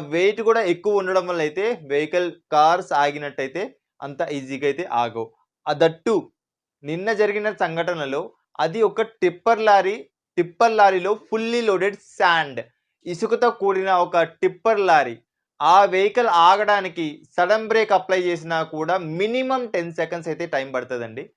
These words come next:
అంటే ఒక వెహికల్‌నేమో మనం ఏదైనా ఒక వెహికల్‌ని ఓవర్‌టేక్ చేస్తున్నప్పుడు ఆపోజిట్‌లో ఏదైనా వెహికల్ వస్తుందా లేదా, ఆ వెహికల్‌ని మనం ఆ టైమింగ్‌లో క్రాస్ చేయగలుగుతామా లేదా అన్న ఒక అవగాహన లోపం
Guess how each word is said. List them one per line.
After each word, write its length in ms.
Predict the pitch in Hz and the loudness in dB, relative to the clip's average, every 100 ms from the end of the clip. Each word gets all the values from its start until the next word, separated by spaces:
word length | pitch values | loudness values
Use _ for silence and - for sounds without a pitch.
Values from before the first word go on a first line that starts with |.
| _ _ _ | _ _ _
అంటే 220 | 170 175 208 | -4 0 2
ఒక 200 | 196 196 | 2 -2
వెహికల్‌నేమో 640 | 170 180 190 233 233 226 | -2 -2 0 -2 -2 -4
మనం 240 | 220 214 175 147 | -4 -6 -10 -6
ఏదైనా 340 | 151 190 202 196 196 | -4 -2 0 0 -2
ఒక 180 | 143 135 | -8 -4
వెహికల్‌ని 360 | 151 160 196 190 | -2 -2 -2 2
ఓవర్‌టేక్ 400 | 165 175 214 208 | 2 2 0 0
చేస్తున్నప్పుడు 600 | 202 170 190 185 175 170 185 - _ _ - | -2 -2 -4 -4 -4 -4 -6 -8 _ _ -2
ఆపోజిట్‌లో 600 | 139 175 185 214 214 220 | 6 6 6 0 0 -2
ఏదైనా 240 | 208 208 190 | 0 0 0
వెహికల్ 340 | 156 156 185 | 0 0 -2
వస్తుందా 440 | 175 175 165 165 | -2 -2 -2 0
లేదా, 340 | 165 156 147 143 143 _ _ _ - | 0 0 0 -2 -4 _ _ _ 0
ఆ 100 | 151 | 2
వెహికల్‌ని 440 | 165 170 185 226 226 | 2 2 0 -2 -2
మనం 180 | 226 | -2
ఆ 120 | 190 170 | 0 0
టైమింగ్‌లో 500 | 170 175 185 190 196 | 2 0 -2 -4 -6
క్రాస్ 380 | - 160 165 170 | 0 2 2 0
చేయగలుగుతామా 680 | 175 170 175 175 175 170 165 | -2 0 0 0 -2 -2 -2
లేదా 320 | 160 156 156 151 | -2 0 0 0
అన్న 200 | 160 160 165 | -6 -4 -4
ఒక 200 | 165 180 - | -2 -2 0
అవగాహన 640 | 151 175 214 214 214 208 208 185 | 0 2 4 6 8 6 2 0
లోపం 460 | 160 170 185 202 202 | 0 2 2 2 2